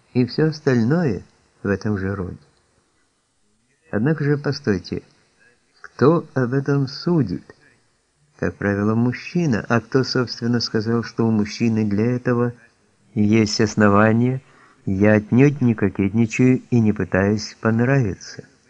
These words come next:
Во мне говорит не дурно понятая галантность,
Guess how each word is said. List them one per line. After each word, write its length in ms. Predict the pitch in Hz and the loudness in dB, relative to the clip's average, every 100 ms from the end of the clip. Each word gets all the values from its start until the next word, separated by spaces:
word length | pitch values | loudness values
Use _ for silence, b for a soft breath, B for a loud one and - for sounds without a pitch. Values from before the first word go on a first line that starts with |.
| _ _ _ _ _ _ _ _ - | _ _ _ _ _ _ _ _ -8
Во 260 | 87 92 | -4 -2
мне 300 | 90 95 101 | 0 0 0
говорит 500 | 98 92 95 101 110 | 0 0 0 0 -2
не 180 | - 107 | 0 0
дурно 520 | 90 92 131 113 107 | 0 2 2 4 0
понятая 540 | 95 104 107 98 98 95 | 0 0 0 0 -2 -2
галантность, 960 | 90 90 92 123 151 151 156 - - | -2 -2 2 2 0 -2 -4 -4 -18